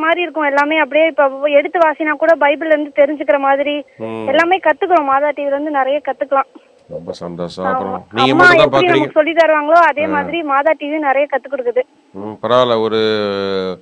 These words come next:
Speaker 2: ஒரு இளம் பெண்ணா இருந்து ரொம்ப ஆர்வமா மாதா தொலைக்காட்சியை பாக்குறீங்க. எத்தனை உங்க நண்பர்கள் இதெல்லாம் நீங்க சொல்லுவீங்களா அதை பத்தி, மாதா டி வியை பத்தி?
Speaker 1: ஆ, சொல்லுவோம் father. நிறைய பேர் பாப்பாங்க, என் friends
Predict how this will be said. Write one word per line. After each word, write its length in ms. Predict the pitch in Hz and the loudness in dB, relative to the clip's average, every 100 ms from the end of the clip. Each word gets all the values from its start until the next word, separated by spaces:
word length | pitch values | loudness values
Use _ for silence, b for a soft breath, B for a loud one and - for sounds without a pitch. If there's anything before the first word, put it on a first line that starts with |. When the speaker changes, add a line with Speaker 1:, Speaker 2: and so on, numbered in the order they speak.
| _ _ _ 104 | _ _ _ -8
Speaker 2:
ஒரு 180 | 104 107 | -4 -2
இளம் 240 | 131 165 151 | -2 -2 -2
பெண்ணா 240 | 147 151 | 0 2
இருந்து 200 | 147 147 143 | 2 -2 -2
ரொம்ப 140 | 139 131 | 2 4
ஆர்வமா 260 | 135 143 143 135 | 4 2 0 0
மாதா 140 | 135 | 0
தொலைக்காட்சியை 540 | 127 123 117 113 113 104 | 0 -4 -4 -6 -6 -4
பாக்குறீங்க. 400 | 117 117 120 123 160 165 139 | -4 -4 -4 0 0 0 -2
எத்தனை 360 | 139 175 170 147 | -2 0 2 2
உங்க 120 | 139 139 139 | 0 0 -2
நண்பர்கள் 480 | 160 170 160 160 156 147 _ _ - | 0 0 2 0 -2 -10 _ _ -14
இதெல்லாம் 260 | 127 156 156 | -2 0 0
நீங்க 140 | 143 - | -2 -4
சொல்லுவீங்களா 440 | 147 156 139 127 113 | -4 -4 0 0 0
அதை 100 | 107 | -2
பத்தி, 160 | 110 123 117 | -6 -4 0
மாதா 180 | 120 120 | 0 0
டி 100 | 113 110 | -4 -6
வியை 120 | 101 | -6
பத்தி? 200 | 98 151 143 90 87 _ _ _ _ _ _ - | -6 -4 -4 -6 -12 _ _ _ _ _ _ -2
Speaker 1:
ஆ, 100 | 311 392 453 349 | 4 6 6 4
சொல்லுவோம் 320 | 349 392 370 | 4 4 6
father. 280 | 359 339 320 | 6 6 2
நிறைய 160 | 285 311 339 | -2 -2 -2
பேர் 200 | 349 320 | 2 2
பாப்பாங்க, 300 | 311 359 330 294 | 4 2 0 -2
என் 100 | 269 | 0
friends 280 | 285 294 | 0 0